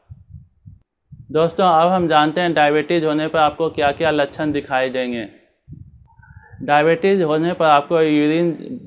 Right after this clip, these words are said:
करने के लिए बार-बार जाना होगा। खासकर ये प्रॉब्लम आपको रात में ज़्यादा होगी, जैसे रात में यूरिन तीन से पाँच बार आपको जाना पड़ेगा।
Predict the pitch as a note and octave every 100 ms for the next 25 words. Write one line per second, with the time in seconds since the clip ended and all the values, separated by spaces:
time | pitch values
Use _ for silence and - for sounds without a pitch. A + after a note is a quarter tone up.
0 | - _ _ _ - C#3+ D3+ E3+ E3+ D#3
1 | D#3 D#3+ D3+ D3 D3+ D#3+ D#3 D3+ D#3 D#3
2 | D#3+ E3 - D3 C#3+ E3+ E3 D3+ D#3 D#3
3 | D3 - - C#3+ C#3 D3 E3+ D#3 D3 D#3
4 | D3 C#3+ D#3+ E3 D#3 C#3 C#3 D#3 D#3 D3+
5 | D3+ C#3+ D3 D#3 C#3+ D3+ D#3 D#3 D#3 D3
6 | C3+ C#3+ D3 D#3+ D#3+ - _ - C#3+ D3+
7 | D#3+ D#3+ D#3+ D3+ D3 D3+ D#3 D#3 D3+ C#3
8 | C#3 D#3+ C#3+ C#3+ D3+ D3+ D3+ D3 D#3 E3